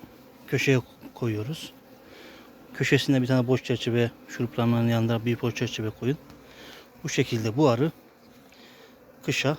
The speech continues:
hazır vaziyette. İyi bir sıkışmış arı olur. Eğer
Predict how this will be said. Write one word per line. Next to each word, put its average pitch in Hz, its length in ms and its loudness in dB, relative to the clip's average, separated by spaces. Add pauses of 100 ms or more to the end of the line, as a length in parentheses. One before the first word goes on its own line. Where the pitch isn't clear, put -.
hazır 127 280 2
vaziyette. 117 560 -2 (960)
İyi 131 180 2
bir 123 40 0
sıkışmış - 680 -4 (880)
arı 123 220 -2 (1080)
olur. - 340 -4 (1500)
Eğer 151 220 6